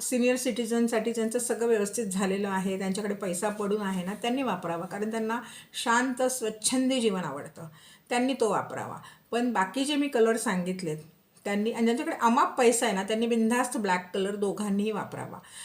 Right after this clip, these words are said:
पण ज्यांना वाढ हवी आहे, ज्यांना समृद्धी हवी आहे, ज्यांना वेगळ्या ऊर्जेमध्ये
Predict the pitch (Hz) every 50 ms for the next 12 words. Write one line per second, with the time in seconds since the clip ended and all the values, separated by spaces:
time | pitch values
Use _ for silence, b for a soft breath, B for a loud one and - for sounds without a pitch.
0 | B B B B 220 220 214 240 233 233 247 240 233 214 208 202 208 214 233 220
1 | 220 185 175 180 180 175 175 175 190 185 202 220 220 - 220 208 208 214 226 240
2 | 226 202 190 - 233 240 240 208 202 165 165 180 175 175 175 175 202 202 208 214
3 | 220 214 202 180 196 214 220 220 202 185 185 226 220 220 214 208 196 208 214